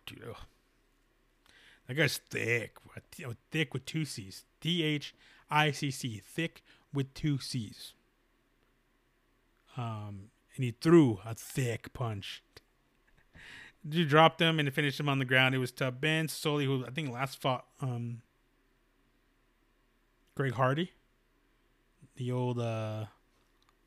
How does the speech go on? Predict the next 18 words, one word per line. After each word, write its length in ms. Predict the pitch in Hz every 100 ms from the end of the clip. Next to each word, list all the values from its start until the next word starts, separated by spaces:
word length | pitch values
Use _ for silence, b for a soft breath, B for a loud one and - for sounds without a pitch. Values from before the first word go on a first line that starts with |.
| _ -
Cowboys 480 | 139 143 139 139 143
lineman, 340 | 139 143 139
defensive 340 | 135 135 135
lineman, 320 | 139 139 139 147 _ _ _ _ _ _ _ _ _ _ - -
didn't 220 | 127 131
win 120 | 127
that 180 | 120 117
fight. 160 | 139 120
Lost 220 | 120 120
by 80 | 120
decision. 420 | 117 123 113 107 _ b b b b b -
Um, 520 | 120 110 107 101 98 _ _ _ _ _ _ _ _ _ _ - - -
but 120 | 123
yeah, 160 | 123 151
man, 200 | 117 113
dude, 140 | 120
he's, 220 | 131 135
uh, 320 | 139 110 101